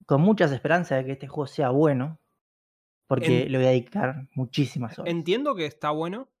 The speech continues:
Speaker 2: por lo que sé internamente, y que entiendo que el problema que tenían los desarrolladores es que, eh, me molesta que si bajo el codo,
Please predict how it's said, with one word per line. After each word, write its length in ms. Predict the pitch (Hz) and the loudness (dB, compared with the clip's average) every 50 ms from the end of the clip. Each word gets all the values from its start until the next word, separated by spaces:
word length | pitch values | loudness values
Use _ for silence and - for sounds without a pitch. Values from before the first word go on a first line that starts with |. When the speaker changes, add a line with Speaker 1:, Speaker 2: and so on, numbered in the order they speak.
| _ _ _ _ _ _ _ _ _ _ _ _ | _ _ _ _ _ _ _ _ _ _ _ _
Speaker 2:
por 140 | 131 117 | -12 -10
lo 100 | 117 113 | -10 -12
que 80 | 107 107 | -12 -14
sé 160 | - - 123 135 | -14 -12 -10 -10
internamente, 680 | 147 139 123 120 123 123 120 123 147 160 180 202 - _ | -10 -10 -10 -10 -10 -10 -10 -10 -12 -12 -14 -16 -16 _
y 100 | - 127 | -18 -14
que 80 | 120 131 | -12 -10
entiendo 380 | 123 123 120 143 160 175 175 147 | -10 -10 -8 -8 -6 -6 -6 -6
que 60 | 143 | -6
el 80 | 127 | -8
problema 360 | 120 131 127 127 147 160 160 147 | -8 -6 -6 -6 -4 -6 -6 -6
que 80 | 131 120 | -6 -8
tenían 400 | 127 123 127 139 151 160 165 160 | -8 -8 -8 -8 -8 -8 -10 -10
los 140 | 120 120 117 | -12 -12 -12
desarrolladores 800 | 117 113 110 - 123 - 120 120 - 123 123 135 151 156 - - - | -12 -14 -12 -10 -12 -12 -10 -10 -8 -6 -6 -6 -6 -8 -12 -14 -18
es 100 | 117 - | -20 -16
que, 300 | - 123 117 120 - _ _ _ _ _ _ _ _ _ _ _ _ _ _ | -14 -12 -12 -12 -14 _ _ _ _ _ _ _ _ _ _ _ _ _ _
eh, 520 | - 117 110 107 104 104 101 101 98 117 _ _ _ _ _ _ _ _ _ | -14 -12 -12 -12 -12 -12 -14 -16 -20 -20 _ _ _ _ _ _ _ _ _
me 60 | - 117 | -12 -8
molesta 280 | 117 135 170 165 202 175 | -8 -6 -6 -6 -6 -6
que 80 | 127 | -6
si 120 | - - 120 | -8 -6 -6
bajo 260 | 127 156 - - 151 | -6 -6 -4 -6 -8
el 100 | 131 117 | -8 -6
codo, 420 | - 156 135 104 98 107 110 _ | -6 -6 -6 -6 -6 -10 -14 _